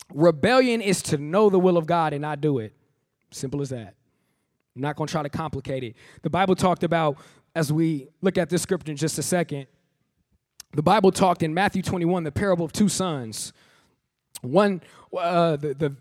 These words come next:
the vineyard worker told the sons to do something.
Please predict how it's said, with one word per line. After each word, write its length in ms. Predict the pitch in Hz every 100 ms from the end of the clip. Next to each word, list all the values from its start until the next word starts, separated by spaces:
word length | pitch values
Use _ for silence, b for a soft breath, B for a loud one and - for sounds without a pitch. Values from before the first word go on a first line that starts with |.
| -
the 80 |
vineyard 380 | 151 175 247 202
worker 340 | 180 190 180 170
told 360 | - 190 180
the 80 | 170
sons 380 | - 208 185 170
to 100 | 170
do 180 | 180 175
something. 500 | - 147 - 120